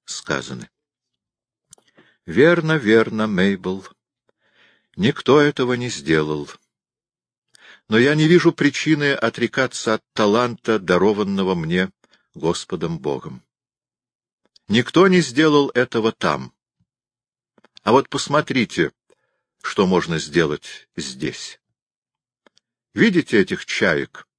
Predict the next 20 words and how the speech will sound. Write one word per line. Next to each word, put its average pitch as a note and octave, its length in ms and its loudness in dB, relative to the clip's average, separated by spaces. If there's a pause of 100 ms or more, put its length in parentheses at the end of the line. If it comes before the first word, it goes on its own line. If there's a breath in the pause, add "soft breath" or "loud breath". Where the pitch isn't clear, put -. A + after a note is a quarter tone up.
(380)
у G#2 80 -2
нас E2 260 -4
над E2 160 -10
головой?» D2 460 -6 (1080)
«Конечно, F2 480 -6
следопыт, F#2+ 640 -6 (260 loud breath)
их F2+ 180 -2
так F2 220 -2
много, F#2+ 340 0
что - 220 -2
трудно F#2+ 360 -4
их F#2+ 200 -2
не F2 140 -4
видеть. D#2 340 -8 (320 loud breath)
Нет, B2+ 560 -2 (1040)
вы G2+ 220 2
посмотрите G2+ 600 -2
на F2+ 140 2
тех E2 280 0
двух, E2 580 -2